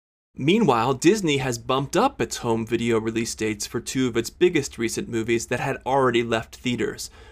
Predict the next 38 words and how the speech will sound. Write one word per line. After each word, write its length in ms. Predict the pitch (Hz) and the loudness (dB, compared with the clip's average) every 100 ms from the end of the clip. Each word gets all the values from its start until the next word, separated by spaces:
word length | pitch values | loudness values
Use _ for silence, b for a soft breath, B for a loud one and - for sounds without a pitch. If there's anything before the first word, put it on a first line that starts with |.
| b b _ - | b b _ -6
Uh, 160 | 117 | -4
the 100 | 113 | -2
newest 340 | 120 143 131 - | 0 4 4 2
Star 300 | - 120 127 | 2 4 6
Wars 280 | 127 127 131 | 4 4 2
movie, 260 | 123 123 | 0 0
Rise 320 | 117 120 120 | 2 2 2
of 80 | 113 | -4
Skywalker, 840 | - - 123 123 131 127 135 123 123 b b b - | -4 2 2 4 2 2 0 -2 -2 b b b -2
was 200 | 120 120 | -2 2
released 420 | 123 131 139 - | 2 2 0 -2
for 180 | - 127 | -6 -6
streaming 520 | - 135 131 131 127 | -4 0 2 0 -2
purchase 500 | - 131 - 120 - | -4 -4 -2 -2 -2
a 60 | 104 | -4
few 200 | 123 120 | -4 -2
days 320 | 117 113 - 151 | -2 -2 -2 2
early, 460 | 175 180 185 190 b b b | 4 4 2 0 b b b
and 160 | 123 | -4
Frozen 380 | - 175 175 147 | 2 4 4 0
two 340 | - 262 185 165 | 0 4 4 4
hit 220 | 151 147 | 2 0
Disney 260 | 139 135 | -2 0
Plus 380 | 127 - 170 - | -2 0 0 -2
three 320 | - 156 175 | -2 0 2
months 320 | 160 165 170 - | 4 2 0 -4
before 400 | 127 - 127 120 | -6 -2 -2 0
it 40 | |
was 200 | 120 120 | -2 -2
supposed 480 | 117 - 185 175 - | -4 0 0 0 -4
to, 260 | 117 120 - b b b - | -4 -4 -6 b b b -4
as 320 | 120 120 113 | -2 0 0
a 300 | 120 117 117 | 2 4 2
supposed 640 | - 131 160 156 143 120 110 | 0 0 4 4 4 -2 4
gesture 540 | 131 120 - 135 117 | 2 2 -2 0 2
to 100 | 117 | 2
families 500 | - 120 120 120 113 | 0 0 2 0 0
on 300 | 117 113 117 | 0 -2 -8